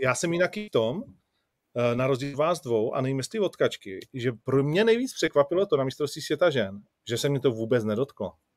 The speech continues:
Že do mý bubliny neproskočilo mistrovství světa žen. Já jsem slyšel o tom, že Nova vysílá vlastně všechny zápasy, jestli,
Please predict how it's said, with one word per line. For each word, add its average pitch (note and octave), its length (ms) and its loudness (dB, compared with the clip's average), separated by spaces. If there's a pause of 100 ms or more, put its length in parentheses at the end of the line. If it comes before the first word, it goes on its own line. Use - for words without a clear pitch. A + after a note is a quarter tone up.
(1160)
Že C3+ 540 4 (200)
do C3 240 -2
mý D#3 160 0
bubliny C#3 480 0
neproskočilo C#3 800 0
mistrovství G#2+ 460 -6
světa G#2 280 -6
žen. F#2+ 200 -10 (600)
Já A#2+ 100 0
jsem D#3+ 160 2
slyšel E3 360 4
o E3 40 6
tom, F3+ 220 2
že E3+ 140 4
Nova F3+ 760 4
vysílá D#3+ 1080 0 (160)
vlastně B2 280 -2
všechny G3 320 0
zápasy, C3 680 -2
jestli, A#2 520 -2